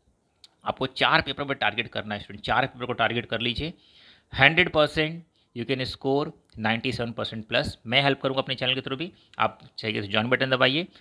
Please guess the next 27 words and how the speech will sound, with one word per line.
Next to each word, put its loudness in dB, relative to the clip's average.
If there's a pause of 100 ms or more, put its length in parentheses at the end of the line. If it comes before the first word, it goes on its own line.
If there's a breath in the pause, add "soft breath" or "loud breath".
(200 soft breath)
सब्सक्रिप्शन -4
कीजिए, 0
और 4
फिर 0
डायरेक्टली 4
हम -6
लोग, -2
मैं 4
आपको 2
उसमें -2
एक, -2
अ, 4 (520 soft breath)
अपना 4
पर्सनल, 4
अ, 6
अ, 0
इसका, 2 (400 soft breath)
अपना 4
पर्सनल 6
चैट 4
का -2
एक -4
लिंक -2
उसमें -6
डाल 2
दूंगा -4
स्टूडेंट, -12